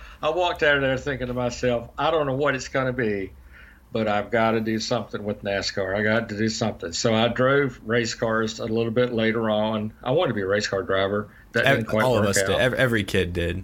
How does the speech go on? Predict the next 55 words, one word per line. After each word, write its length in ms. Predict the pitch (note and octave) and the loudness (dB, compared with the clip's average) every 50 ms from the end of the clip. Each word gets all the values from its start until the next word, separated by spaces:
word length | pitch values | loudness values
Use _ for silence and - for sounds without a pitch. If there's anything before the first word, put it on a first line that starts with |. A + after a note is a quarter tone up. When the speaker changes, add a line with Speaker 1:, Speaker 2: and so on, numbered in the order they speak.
| - - - | -10 -10 -8
Speaker 2:
I, 140 | E2 F#2 - - | -6 -4 0 2
I 120 | C3+ D#3 | 2 2
grew, 220 | D#3 C#3 D3+ D#3 - | 2 4 4 4 4
I'm 120 | - D3+ E3 D3+ | 4 2 4 4
Speaker 1:
Yeah. 140 | A#2 A2 A2+ | 4 4 4
Speaker 2:
six-foot-seven, 640 | G2+ - - C3 - - - C3+ B2 A#2 G#2+ G2+ G2 | 2 2 0 0 0 0 2 2 2 2 0 -2 -2
so 100 | - A#2 | -2 -2
I 60 | A#2+ | -2
quickly 300 | - - D3 C#3 C3+ A#2+ | 0 -2 -2 -2 -2 -2
got 180 | G#2 G#2+ G#2+ - | 0 -2 -2 0
to 80 | A#2+ | 0
where 80 | A2 G2+ | 0 0
I'm 80 | G2 | 0
too 120 | F#2+ - F3 | 0 0 0
Speaker 1:
Oh 80 | F3 | 2
my 140 | D3+ B2+ A2+ | 2 2 2
Speaker 2:
tall 100 | G#2+ B2 | 2 2
to 100 | D3+ D#3 | 2 0
Speaker 1:
gosh. 80 | B2+ - | 0 -2
Speaker 2:
fit 160 | - B2 G2+ | -2 -2 -2
in 60 | - | -4
the 60 | G#2+ | -6
cars, 380 | G2 - A#2 A#2 G#2+ G2+ G2+ G#2 | -4 -2 0 0 0 0 0 0
I 80 | G2+ G2+ | -2 -2
think. 280 | - - A2 G2+ G2 | 0 -2 -2 -2 -2
So 120 | - A2 G#2+ | -2 0 0
I 60 | A2 | 0
kinda 280 | - B2+ B2 A#2+ A#2 | 0 0 0 0 0
like, 180 | A2 A2 A2 A2+ | 0 2 2 2
"Ah, 240 | A#2+ B2 A#2 A#2 A2+ A2 | 0 0 2 2 2 2
all 80 | A2+ | 2
right," 200 | A2 G#2+ A2 A2+ | 2 2 2 2
you 80 | A#2+ B2 | 0 0
know, 160 | B2+ B2 A#2 - - - - | 0 -2 -2 -4 -8 -6 -2
I 80 | - C#3+ | 0 0
went 120 | C#3+ C#3 | 2 2
and 60 | C#3+ | 2
played 140 | C#3+ C3+ B2 | 2 2 2
Speaker 1:
<laughs> 40 | A#2 | 4
Yeah. 60 | B2 | 4
Speaker 2:
basketball 520 | A#2+ A#2 - - - G#2+ - A2 G#2+ G#2 | 2 2 2 0 0 0 0 2 2 2
instead. 520 | G#2 G#2 G2+ - - G#2+ F#2+ F2+ - - - - G#3 F3+ - - A3+ - - - | 0 -2 -2 -2 0 0 0 -2 -4 -4 -2 -2 -2 -2 -2 -4 -4 -6 -6 -6
<laughs> 40 | |
Speaker 1:
Yeah, 120 | - D3+ E3+ | -4 -2 0
yeah. 260 | E3 D3+ E3 D#3+ - - - - - - - | 0 0 0 -2 -4 -6 -14 -20 -16 -8 -2
And 360 | B2+ B2+ B2 A#2+ A#2+ A#2+ A2+ | 0 0 2 0 0 0 0
I, 360 | B2 C3+ C3 B2+ B2 B2 - - | 2 2 4 4 2 2 0 -4
I 100 | A#2+ C3 | -4 -2
wanted 260 | C3 C3+ D3+ F3 E3+ | 0 0 0 0 0
to 60 | D#3+ C#3+ | 0 0
drive 240 | C#3 C3 B2+ A#2 | 2 2 2 2
race 200 | B2+ B2+ C3 B2+ | 2 0 0 0
cars. 580 | - - B2 A#2+ A#2+ A#2+ A#2 A#2+ A#2 A2+ - - - - - - - - - - - | -2 -2 0 0 0 0 -2 -4 -4 -6 -10 -14 -16 -20 -20 -20 -20 -20 -20 -14 -8
I 100 | - G2+ | -4 -2
worked 360 | A2 B2 C3+ D3 D#3 - - | 0 2 2 2 2 0 -4